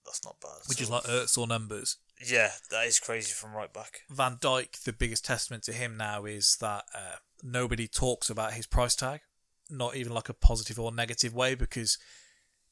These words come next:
Speaker 2: you can be, th-, like, Pepe could score five tonight,
Speaker 1: But
Speaker 2: and
Speaker 1: it'd
Speaker 2: they'll
Speaker 1: still
Speaker 2: say
Speaker 1: be
Speaker 2: he still
Speaker 1: seventy-three million
Speaker 2: costs
Speaker 1: pounds
Speaker 2: seventy-two.
Speaker 1: player, whatever, seventy-two million,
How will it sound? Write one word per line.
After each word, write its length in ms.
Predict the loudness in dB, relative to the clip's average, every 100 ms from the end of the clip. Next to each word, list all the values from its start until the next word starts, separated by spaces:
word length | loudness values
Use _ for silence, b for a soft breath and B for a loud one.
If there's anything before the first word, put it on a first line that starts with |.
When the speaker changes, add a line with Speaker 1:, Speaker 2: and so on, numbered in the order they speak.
| _
Speaker 2:
you 140 | -4 0
can 200 | 0 2
be, 300 | 2 0 -4 -10
th-, 120 | -14 -10
like, 220 | -4 -4 -4 _ _ _ _ _
Pepe 320 | 0 2 0
could 200 | 0 -4
score 180 | -2 -2
five 340 | 2 4 4
tonight, 300 | 2 0 -4 -10 _
Speaker 1:
But 80 | 2
Speaker 2:
and 40 | 6
Speaker 1:
it'd 40 | 10
Speaker 2:
they'll 160 | 10
Speaker 1:
still 120 | 10
Speaker 2:
say 360 | 8 6 4 0 -6 -14 -4
Speaker 1:
be 60 |
Speaker 2:
he 60 | 6
still 320 | 6 6 4
Speaker 1:
seventy-three 320 | 4 4 4
million 140 | 6 4
Speaker 2:
costs 180 | 4 4
Speaker 1:
pounds 280 | 4 2 0
Speaker 2:
seventy-two. 60 |
Speaker 1:
player, 180 | 0 0
whatever, 180 | -4 -6
seventy-two 400 | -8 -6 -6
million, 40 | -2